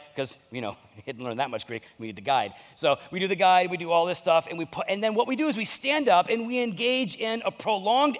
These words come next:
exercise of description of what's happening in the text rather than prescription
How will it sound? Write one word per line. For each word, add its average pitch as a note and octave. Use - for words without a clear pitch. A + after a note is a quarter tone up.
exercise A3+
of A3
description G3+
of G3
what's A3
happening G#3+
in F3+
the D#3
text E3
rather C4+
than A#3
prescription C#3+